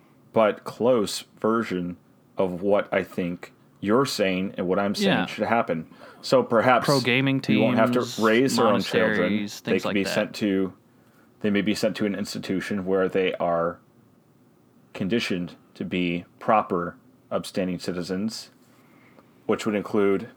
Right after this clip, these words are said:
Speaker 1: um, like you said, video game education and conditioning. Um,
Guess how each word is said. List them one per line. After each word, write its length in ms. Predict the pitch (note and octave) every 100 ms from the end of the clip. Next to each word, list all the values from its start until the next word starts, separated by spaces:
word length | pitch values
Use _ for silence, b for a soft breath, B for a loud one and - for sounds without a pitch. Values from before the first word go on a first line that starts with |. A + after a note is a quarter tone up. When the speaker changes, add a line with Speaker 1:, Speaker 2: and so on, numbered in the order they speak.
| _ _ -
Speaker 1:
um, 380 | F2 D#2+ D#2+ -
like 240 | - E2+
you 60 | F2+
said, 380 | - E2 F2+ B2 _ _ b b -
video 260 | G#2 F#2+ F2+
game 260 | G2+ F#2
education 680 | F#2 - - F2 - A2 B2 - _ -
and 340 | E2+ D#2+ E2
conditioning. 580 | - F2+ - - G2 A2+ _ b b b b b b b _ _ -
Um, 460 | C3 B2+ E2+ D#2+